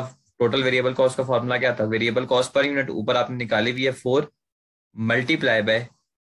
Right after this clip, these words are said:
level of activity, क्योंकि मैंने अड़तीस हजार cost ली हुई है तो अंदर मैं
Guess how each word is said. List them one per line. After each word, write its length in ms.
level 280
of 80
activity, 540
क्योंकि 200
मैंने 200
अड़तीस 420
हजार 260
cost 320
ली 60
हुई 120
है 60
तो 100
अंदर 260
मैं 240